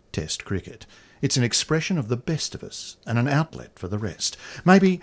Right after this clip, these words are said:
that's where the saying "cricket tragic" comes from. It's insulting, really, to suggest that a person, uh, that a passion for the game is a negative. <laughs> Social consequence of cricket? <laughs>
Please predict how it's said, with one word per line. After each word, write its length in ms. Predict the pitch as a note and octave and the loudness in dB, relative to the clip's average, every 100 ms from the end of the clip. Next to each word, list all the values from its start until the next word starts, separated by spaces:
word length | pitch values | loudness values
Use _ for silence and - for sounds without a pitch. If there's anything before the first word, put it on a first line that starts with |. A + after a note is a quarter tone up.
| - - | -10 -4
that's 280 | - E3 - | 0 0 0
where 340 | C3 C3+ C3 D3 | 2 4 4 2
the 160 | - | -2
saying 580 | A#2+ - C3 A2 G2+ A2 _ | 0 2 2 2 0 -2 _
"cricket 320 | - G#2 - | -8 -8 -8
tragic" 540 | - D#3 G3 E2 - - | -10 -8 -6 -8 -12 -12
comes 280 | - D3+ - | -12 -10 -10
from. 240 | C#3 - C#3 | -12 -6 -4
It's 320 | D#3 - F#3 | -2 -2 0
insulting, 600 | F3+ F3+ B3+ C#4 - A2 | 2 2 -2 -2 -6 -6
really, 280 | E2+ A#2 D#3+ | -4 -4 -2
to 120 | A#2 | -2
suggest 420 | - G#2 A2 F#2+ | -2 0 0 0
that 100 | G#2+ | -2
a 60 | G2 | -2
person, 560 | - G#2+ G2 G#2+ G2 - - - - - | 0 0 0 0 0 -2 -12 -20 -20 -4
uh, 100 | F3 | -2
that 220 | D3 C#3 | 2 4
a 60 | A2+ | 4
passion 440 | - D3 - F#2 | 2 0 0 -2
for 120 | G2+ F#2 | -4 -4
the 100 | F2 | -4
game 540 | D#2 C2 - E3 A3 _ | -8 -10 -14 -12 -14 _
is 140 | G#2+ F2 | -6 -4
a 80 | |
negative. 760 | E2+ B2+ C3+ - - - - - - - A#3+ - G3+ | -4 -4 -6 -10 -12 -16 -20 -20 -20 2 4 4 -2
<laughs> 80 | - | 2
Social 460 | - - F3+ F#3 F3+ | 6 8 10 8 6
consequence 680 | F3+ F3+ - F#3 F#3 F#3+ | 4 4 2 0 0 2
of 120 | F3 - | 0 4
cricket? 400 | G3+ G#3+ F4 - _ - - F3+ | 4 4 -2 -8 _ -20 -18 -10
<laughs> 80 | A#3 | -8